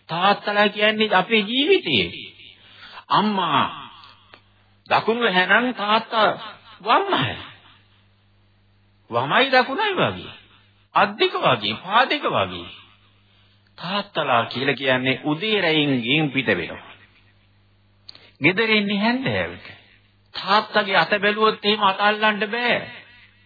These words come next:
කරගට පිරිලා. කරගට පිරිලා එක්ක උදැල්ලට, එක්ක බලවංගුවට. කරන හැකියාව හැටියට, එක්ක මිටියට, එක්ක කීයටද?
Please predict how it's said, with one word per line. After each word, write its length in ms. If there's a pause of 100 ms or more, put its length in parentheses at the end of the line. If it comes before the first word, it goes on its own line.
(120)
කරගට 440
පිරිලා. 420 (1300)
කරගට 460
පිරිලා 460 (120)
එක්ක 280
උදැල්ලට, 600
එක්ක 240 (800)
බලවංගුවට. 720 (540)
කරන 280
හැකියාව 500
හැටියට, 380
එක්ක 160 (120)
මිටියට, 500 (800)
එක්ක 180 (100)
කීයටද? 520